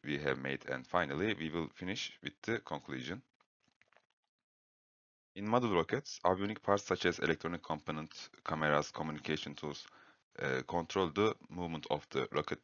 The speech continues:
during flight and provide information, uh, to the ground station. Our aim is to optimize the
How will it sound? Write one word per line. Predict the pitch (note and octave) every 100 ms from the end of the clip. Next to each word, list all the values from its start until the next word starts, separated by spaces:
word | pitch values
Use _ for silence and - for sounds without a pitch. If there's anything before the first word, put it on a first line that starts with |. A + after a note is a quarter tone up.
| - - -
during | D#2 D#2
flight | - C#2+ C#2
and | D#2 F#2 -
provide | - D#2+ F2 D#2+
information, | D#2 D#2 D#2 D2+ - C2 _ _ _ _ -
uh, | C#2 C2+
to | E2
the | D2
ground | D2 D2+ D2
station. | - C2+ - - D#2+ _ _ _ - - - _ -
Our | F#2 G#2+
aim | A#2 A#2
is | G#2 G#2
to | C3+
optimize | G#2 - G#2 F#2+ A#2 - -
the | F#2+